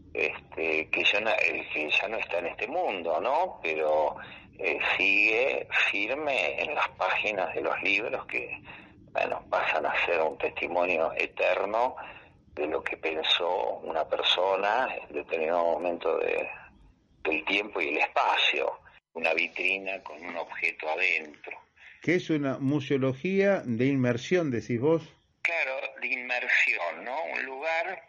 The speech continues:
Speaker 1: a ver, nosotros qué fuimos pensando en el Hudson. Y bueno, tiene que haber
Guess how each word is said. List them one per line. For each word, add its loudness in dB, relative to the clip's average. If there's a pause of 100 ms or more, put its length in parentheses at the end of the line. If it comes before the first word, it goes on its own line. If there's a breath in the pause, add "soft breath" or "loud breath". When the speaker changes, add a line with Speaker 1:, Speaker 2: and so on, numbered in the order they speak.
(140)
Speaker 1:
a -4
ver, -4
nosotros 0
qué 2
fuimos -4
pensando -4
en -2
el 0
Hudson. -4 (720 loud breath)
Y 0
bueno, -2
tiene 0
que -2
haber -6